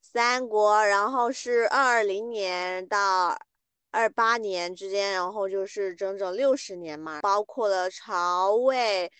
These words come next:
蜀汉、东吴三个政权。其实三国的定义是稍微比较模糊的，因为从汉朝的中央集权制度崩溃、军阀士起、天下大乱，就是曹操先后击败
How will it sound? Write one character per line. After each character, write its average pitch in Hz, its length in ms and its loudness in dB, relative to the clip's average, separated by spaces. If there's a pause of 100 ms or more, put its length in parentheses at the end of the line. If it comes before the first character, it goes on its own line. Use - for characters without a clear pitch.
(200)
蜀 202 320 -4
汉、 226 320 -2
东 233 200 0
吴 202 220 0
三 247 380 -4
个 226 160 -2
政 214 320 -4
权。 147 540 -12
其 202 60 -12
实 220 140 -10
三 269 260 -4
国 196 160 2
的 185 120 -2
定 233 200 -8
义 196 140 -6
是 - 260 -12
稍 220 200 -4
微 220 120 -2
比 160 100 -8
较 156 140 -4
模 156 240 -6
糊 170 220 -8
的， 156 160 -6
因 185 140 -10
为 196 180 -4 (420)
从 196 480 2 (140)
汉 254 300 -4
朝 208 240 0
的 214 100 2
中 262 300 -2
央 254 280 -2
集 214 220 -8
权 196 380 -2
制 233 120 -4
度 214 160 4
崩 233 300 0
溃、 214 260 2
军 226 380 -4
阀 190 340 -2
士 262 320 -4
起、 165 240 -10
天 220 240 -8
下 214 200 -2
大 208 180 -2
乱， 220 240 2
就 208 160 -2
是 190 80 -6
曹 190 260 -6
操 220 240 0
先 233 240 -6
后 226 160 -2
击 208 200 -12
败 208 240 0